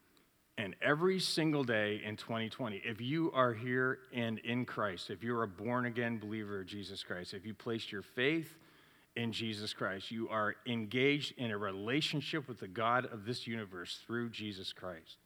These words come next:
Every single day,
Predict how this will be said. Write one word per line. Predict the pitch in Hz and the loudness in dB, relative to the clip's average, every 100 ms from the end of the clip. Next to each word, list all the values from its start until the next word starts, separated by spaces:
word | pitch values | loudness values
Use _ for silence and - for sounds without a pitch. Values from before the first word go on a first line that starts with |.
| _ _ _ _ _ _ _ _ _ _ _ _ _ _ _ _ - | _ _ _ _ _ _ _ _ _ _ _ _ _ _ _ _ 8
Every | 151 170 185 196 180 151 - _ _ | 8 10 4 2 0 -6 -14 _ _
single | - - - 139 147 139 143 143 135 - _ _ _ _ _ 107 | -2 0 2 4 4 4 2 0 -4 -16 _ _ _ _ _ -6
day, | 117 131 98 | 0 2 2